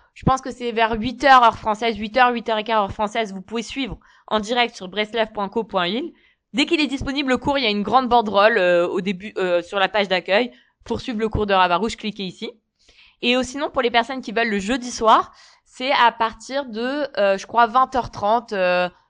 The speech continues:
euh, neuf heures moins quart, heure française. Vous pouvez cou-, suivre le, en direct le cours de Ravarouche qui donne à Cholon. Et le Ravarouche hier, alors ces derniers, les, les, ces derniers temps, Ravarouche, il a demandé à ce qu'on diffuse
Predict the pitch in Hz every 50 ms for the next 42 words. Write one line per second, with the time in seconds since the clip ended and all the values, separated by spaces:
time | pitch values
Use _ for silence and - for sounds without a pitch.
0 | _ _ - - 185 185 190 214 240 240 240 247 240 226 226 214 208 226 233 220
1 | - - 202 208 - - - 202 202 - 190 196 269 320 247 - - _ 190 175
2 | - 247 240 247 - 311 - 247 - - - 339 302 285 262 - - 247 254 240
3 | 247 240 262 - 285 - - 269 240 233 214 208 196 190 185 185 202 269 349 -
4 | - - _ _ _ _ _ _ - 233 202 262 277 285 254 247 - 269 233 208
5 | 175 156 151 - - _ _ _ _ _ _ _ _ _ _ _ _ _ _ _
6 | - - _ 190 190 202 196 226 294 311 294 254 247 294 285 - 202 180 160 175
7 | 233 285 139 - - _ _ - _ _ - 170 - - 220 214 285 302 285 269
8 | - 220 208 196 185 - 185 190 170 - - - 226 214 240 277 277 247 233 -
9 | 180 180 214 - - - _ _ _ - - 185 196 220 285 285 - 220 202 196
10 | 202 208 208 202 190 233 269 262 247 202 202 - - - 202 180 - - 202 196
11 | 190 190 240 277 262 - 208 214 277 - 202 160 -